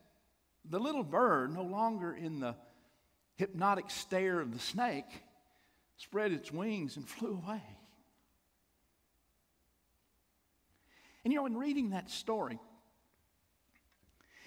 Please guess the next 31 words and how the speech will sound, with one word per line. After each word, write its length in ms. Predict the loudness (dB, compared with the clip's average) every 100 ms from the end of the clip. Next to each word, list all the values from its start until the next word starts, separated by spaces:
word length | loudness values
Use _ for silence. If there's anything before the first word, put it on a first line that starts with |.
| 0
it 140 | 2
reminds 560 | 2 2 2 2 2 0
me 320 | 0 2 0
of 120 | 2
this 180 | -2 -4
common 400 | 2 4 4 2
denominator 600 | 2 4 4 2 2 0
that 160 | -2 -2
Paul's 360 | 4 6 4 2
talking 420 | 4 4 2 -4
about, 400 | -4 -8 -8 -6
the, 100 | -6 -6 -20 -20 -2
the 80 | 0
denominator 720 | 4 8 8 6 2 2 2
of 140 | 0 -2
sin 520 | -2 2 2 2 -2
that 140 | 0
leads 340 | 2 4 2 -4
us 160 | -4
to 100 | -4
guilt 380 | 0 2 0 -2
and 120 | -4
shame 540 | -2 -2 -2 -2 -4 -4
oftentimes 760 | -4 -4 -6 -10 -8 -6 -6 -8 -14 -20 -20 _ _ _ _ _ _ _ _ _ _ _ _ _ _ -20 -2
can 140 | -2
hold 340 | 2 2 2 0
a 40 |
person 500 | 0 2 2 0 -6
so 200 | -2 -4
spiritually 600 | -4 -6 -4 -4 -4 -6
captive, 580 | -4 -6 -6 -8 -18